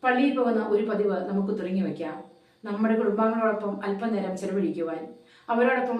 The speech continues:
അല്പനേരം പ്രാർത്ഥിക്കുവാൻ, മറ്റു ദൃശ്യമാധ്യമങ്ങളിൽ നിന്നൊക്കെ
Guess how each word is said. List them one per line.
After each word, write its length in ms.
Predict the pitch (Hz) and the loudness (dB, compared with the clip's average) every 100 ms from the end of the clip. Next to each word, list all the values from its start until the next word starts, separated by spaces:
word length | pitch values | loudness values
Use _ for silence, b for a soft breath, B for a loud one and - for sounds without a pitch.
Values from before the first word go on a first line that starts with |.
| 202 | -2
അല്പനേരം 460 | 202 240 220 196 190 | -2 0 0 0 0
പ്രാർത്ഥിക്കുവാൻ, 680 | 180 180 196 175 165 160 160 - - - _ _ _ _ _ _ _ _ 226 | 0 -2 -4 -2 0 0 -4 -10 -16 -20 _ _ _ _ _ _ _ _ -2
മറ്റു 200 | 220 233 202 | -2 -2 -4
ദൃശ്യമാധ്യമങ്ങളിൽ 680 | 214 262 226 214 247 226 214 | -2 0 0 0 0 0 0
നിന്നൊക്കെ 260 | 196 196 | -2 -4